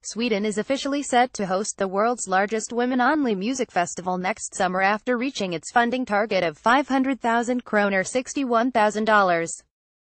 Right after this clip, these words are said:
Appropriately called Statement Festival, the Manfree event was originally proposed by Swedish comedian Emma Nykäär in response to the recent surge of rapes and sexual assaults that have plagued the country's biggest music festivals, Brava and Putai Parken.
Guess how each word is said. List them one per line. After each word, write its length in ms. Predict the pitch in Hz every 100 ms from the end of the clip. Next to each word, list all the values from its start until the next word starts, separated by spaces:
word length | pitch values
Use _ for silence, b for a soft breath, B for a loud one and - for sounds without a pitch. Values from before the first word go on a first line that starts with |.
| _ _ -
Appropriately 720 | - 233 247 277 269 269 269
called 300 | - 277 262
Statement 460 | - 214 247 294
Festival, 540 | - 185 180 160 160 160
the 80 | 214
Manfree 500 | 220 262 302 190 185
event 300 | 180 220 262
was 160 | 285 247
originally 560 | 240 262 294 302 311
proposed 480 | 285 269 233 226 -
by 120 | 175
Swedish 460 | 165 - 214 226 -
comedian 540 | 202 202 214 247 240
Emma 200 | 202 240
Nykäär 440 | 226 269 269 262 247
in 80 |
response 460 | 254 - 254 277 285
to 100 | 285
the 120 | 196
recent 360 | 208 240 294 277
surge 300 | 240 220 196
of 100 | 170
rapes 340 | 208 254 -
and 140 | 202 175
sexual 520 | - 185 - 180 180
assaults 420 | - 240 254 -
that 180 | 285 240
have 220 | 202 180
plagued 360 | 214 247 240 190
the 100 | 175
country's 500 | 208 233 190 180 -
biggest 340 | 208 262 -
music 400 | 185 247 208 -
festivals, 560 | 185 175 - 175 202 -
Brava 380 | 240 214 240 233
and 160 | 208 -
Putai 380 | 233 226 226
Parken. 480 | 233 233 247 165 170